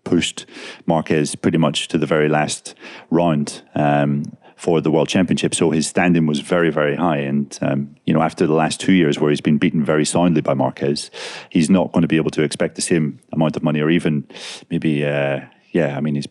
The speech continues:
probably gonna be a small fraction. And then you look at the, uh, the, the kind of apparent tensions that are inside that garage. I mean, it is clear that not everybody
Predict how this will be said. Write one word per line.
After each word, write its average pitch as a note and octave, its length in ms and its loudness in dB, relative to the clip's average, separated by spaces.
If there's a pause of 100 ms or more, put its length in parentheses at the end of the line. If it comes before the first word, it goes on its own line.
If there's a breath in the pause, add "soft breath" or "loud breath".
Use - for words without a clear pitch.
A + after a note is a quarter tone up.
(180)
probably F2 180 2
gonna D#2 160 2
be D2 80 0
a C#2+ 40 -2
small E2+ 200 0
fraction. D2+ 520 -4 (560 loud breath)
And F#2 140 2
then G#2 100 6
you G#2 80 8
look G2+ 200 4
at - 100 -4
the, G2 240 6
uh, F2+ 260 4
the, F2+ 120 2
the - 120 -2
kind F#2 200 2
of D#2+ 180 0
apparent F#2+ 460 2
tensions E2 840 0
that E2 160 2
are D#2+ 100 4
inside E2 420 2
that D#2 200 -2
garage. F#2 320 2
I E2+ 60 4
mean, D#2+ 100 4
it D#2+ 100 2
is F2 200 2
clear E2 640 0 (440 loud breath)
that E2 560 0
not E2 320 2 (500)
everybody D2+ 920 0